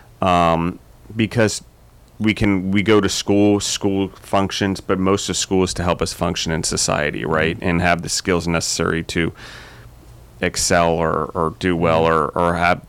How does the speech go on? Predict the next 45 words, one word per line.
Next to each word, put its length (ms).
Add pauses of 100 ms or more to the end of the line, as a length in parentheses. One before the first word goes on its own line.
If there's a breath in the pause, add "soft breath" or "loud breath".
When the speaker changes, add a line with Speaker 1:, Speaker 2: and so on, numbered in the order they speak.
(140)
Speaker 1:
to 120
take 220
advantage 360
of 140
the 60
opportunities, 680
I 40
Speaker 2:
Yeah. 100
Speaker 1:
should 100
probably 240
put 180
it. 180
Whether 300
or 40
not 280
those 180
opportunities 460
are 100
equal 280
or 40
not, 240
we 120
can 180 (160)
talk 240
about 200
it 40
<laughs> 160
some 120
other 180
time. 220
Speaker 2:
Yeah. 200 (480 loud breath)
Speaker 1:
But 220
it's, 320
um, 480 (160)
Speaker 2:
I 80
just 240
slip 260
in 140
a 40
quick 300
quote 480 (220)
that 120
I 100
Speaker 1:
Yeah. 80
Speaker 2:
loved. 400